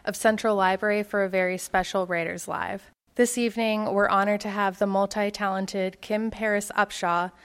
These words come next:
talk about the Silent Women's Club and share from her book, In Sunshine and Daniel, Seeking Grace in Lost Motherhood. After the talk, we'll have a Q and A, and then there will be time to mingle and buy books.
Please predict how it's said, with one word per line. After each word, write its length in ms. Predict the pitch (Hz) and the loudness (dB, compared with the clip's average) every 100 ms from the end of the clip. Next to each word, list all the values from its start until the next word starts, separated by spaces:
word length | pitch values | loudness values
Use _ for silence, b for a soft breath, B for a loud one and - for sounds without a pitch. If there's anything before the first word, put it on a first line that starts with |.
| B B _ | B B _
talk 220 | - 208 | -2 0
about 280 | 214 202 - | 2 2 2
the 80 | 202 | -2
Silent 440 | - 208 233 247 | -2 -2 0 0
Women's 380 | 220 214 208 190 | 0 2 0 -2
Club 420 | - 185 175 175 - | 0 2 2 0 -4
and 120 | 208 196 | -4 -2
share 280 | 202 196 | 0 0
from 160 | 196 202 | 0 -4
her 160 | 226 196 | -4 0
book, 420 | 190 185 185 - b b b 226 | 2 2 0 -14 b b b 0
In 180 | 233 | 0
Sunshine 640 | 233 220 208 202 208 190 190 | 2 0 0 0 -2 0 -2
and 160 | 196 | -2
Daniel, 560 | 185 175 170 160 175 - b _ | 0 -2 -2 -2 -4 -8 b _
Seeking 480 | - 226 240 233 | -8 -6 -2 -2
Grace 400 | 226 202 185 - | -2 -2 -2 -4
in 160 | - 196 | -6 -2
Lost 380 | 180 175 - 185 | -2 -2 -6 -6
Motherhood. 640 | 170 165 156 156 - 175 - - b b b b 208 | -6 -4 -8 -10 -14 -16 -20 -20 b b b b 4
After 300 | 214 247 240 | 4 2 0
the 120 | 240 | -2
talk, 480 | - 214 202 - - | 0 0 0 -6 -10
we'll 120 | 226 202 | -2 0
have 200 | 214 208 | 0 -2
a 60 | |
Q 260 | 202 - 240 | -6 -2 0
and 140 | 220 | 0
A, 320 | 190 180 185 - b b - | 0 0 -4 -10 b b -2
and 120 | 214 | 2
then 140 | 214 220 | 2 2
there 120 | 220 | 2
will 160 | 220 | 0
be 140 | 214 220 | -2 -4
time 340 | 208 196 196 | -2 -2 -2
to 100 | - | -4
mingle 340 | 196 190 190 190 | -4 -2 0 0
and 120 | 190 | 0
buy 220 | 180 180 | 0 0
books. 560 | 180 175 175 - - | 0 -2 -2 -6 -8